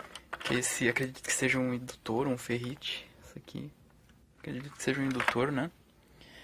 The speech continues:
E aí ele vem pra cá, ele passa por um resistor grandão aqui, que é esse que a gente vê aqui, esse resistor grandão. E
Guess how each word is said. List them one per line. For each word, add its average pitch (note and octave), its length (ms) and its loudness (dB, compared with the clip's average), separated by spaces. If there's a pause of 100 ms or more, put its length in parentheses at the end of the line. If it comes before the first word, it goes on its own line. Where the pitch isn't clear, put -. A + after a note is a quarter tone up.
(920)
E B2 800 -2
aí B2 180 2
ele B2 120 2
vem B2+ 160 -2
pra B2+ 160 0
cá, C#3+ 140 0
ele D3+ 80 -2
passa C#3 260 0
por - 140 -2
um C3+ 40 4
resistor C3 640 -2 (140)
grandão B2 480 2
aqui, - 220 -4
que - 100 -4
é - 20 4
esse A3 100 -2
que - 100 -2
a B2 40 0
gente A#2 260 -2
vê A2+ 160 0
aqui, A2+ 180 -4
esse - 120 -6
resistor B2 320 -6
grandão. B2+ 420 -6 (2500)
E C3 720 0